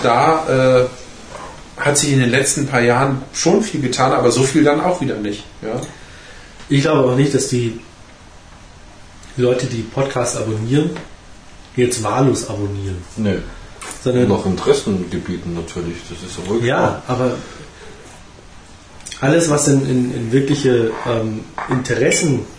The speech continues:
Speaker 2: oder in
Speaker 3: Mhm.
Speaker 2: Themenbereiche geht,
Speaker 3: Mhm.
Speaker 2: sind oder werden dann auch, äh, kommerziell. Das heißt also, du hast Werbung mit dabei.
Speaker 1: Ja.
Speaker 2: Ähm, oder es ist halt eine bestimmte Produktabsicht dahinter.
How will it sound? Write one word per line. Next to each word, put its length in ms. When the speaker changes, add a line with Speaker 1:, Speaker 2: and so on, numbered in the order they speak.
Speaker 2:
oder 160
in 120
Speaker 3:
Mhm. 80
Speaker 2:
Themenbereiche 600
geht, 200
Speaker 3:
Mhm. 240
Speaker 2:
sind 320
oder 260
werden 300
dann 180
auch, 200
äh, 460
kommerziell. 760
Das 140
heißt 220
also, 180
du 160
hast 200
Werbung 440
mit 160
dabei. 420
Speaker 1:
Ja. 140
Speaker 2:
Ähm, 420
oder 220
es 200
ist 140
halt 120
eine 100
bestimmte 340
Produktabsicht 800
dahinter. 460